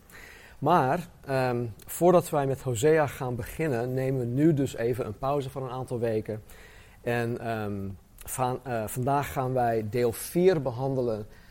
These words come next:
van een, eh, thematische serie, wat ik genoemd heb, eh, de fellowship bril. Ehm, fellowship, ja, is natuurlijk een prachtig Engels woord. En het is voor de wedergeboren christen, eh,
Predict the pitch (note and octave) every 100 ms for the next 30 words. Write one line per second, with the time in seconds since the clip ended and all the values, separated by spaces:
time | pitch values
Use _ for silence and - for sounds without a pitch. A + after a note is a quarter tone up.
0 | - - - - B2 A#2+ A2+ G#2+ G#2+ G2+
1 | - A#2+ C3 E3 D#3+ C3+ B2 - C3 B2
2 | B2 A2 A#2 - B2+ C3 C#3+ B2+ A2+ -
3 | - - - - - - G#2+ G#2+ G2+ A2
4 | G#2 A#2 G#2+ - D#3 D3+ D#3 - - C3+
5 | - - G#2 A#2+ A#2+ D#3+ A3 - - -
6 | - - - - - - - - D3 D3
7 | C#3+ C#3 C#3 C3+ - - - - - F#3
8 | F3+ - D#3 - - D#3 A#2 - C3 C3+
9 | B2 C3+ B2+ B2 A2 C3+ - - - A#2
10 | A2 A2+ A#2+ C#3+ - - - - - -
11 | - - - - A#2 A#2 A#2+ A#2+ B2+ -
12 | - C#3 C3 B2+ A#2 G#2+ D3 E3 - C3+
13 | C#3 B2+ - D3 C#3+ - A#2+ A2+ G#2+ G#2